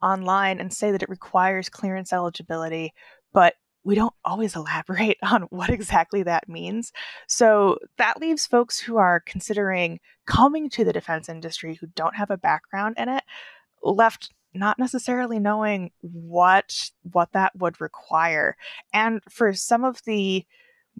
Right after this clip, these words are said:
emerging technologies like quantum and photonics, when we're trying to attract folks who do have those more traditional, like, purely quantum or purely photonics backgrounds,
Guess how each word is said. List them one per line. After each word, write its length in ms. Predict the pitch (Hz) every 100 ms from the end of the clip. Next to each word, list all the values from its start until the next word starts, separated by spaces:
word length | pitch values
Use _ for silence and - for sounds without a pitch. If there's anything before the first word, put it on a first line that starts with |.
| -
emerging 540 | 196 180 180 220 233 233
technologies 760 | 233 - 240 247 262 294 294
like 100 | 202
quantum 320 | - 196 190 190
and 160 | 190
photonics, 640 | 185 175 185 190 254 - - - - _ _ _ -
when 180 | 220 220
we're 140 | 214
trying 340 | - 254 247
to 140 | 254 240
attract 380 | 214 226 202 -
folks 260 | 208 -
who 80 | 202 170
do 140 | - 196
have 320 | 214 208 185
those 220 | 175 170
more 160 | 175 160
traditional, 600 | 180 170 - 180 165 156
like, 140 | 156 _ _ _ _ _
purely 340 | - 196 185 170
quantum 400 | - 175 170 160
or 80 |
purely 340 | 151 - 165 165
photonics 540 | - 165 170 165 -
backgrounds, 560 | - 156 - 196 208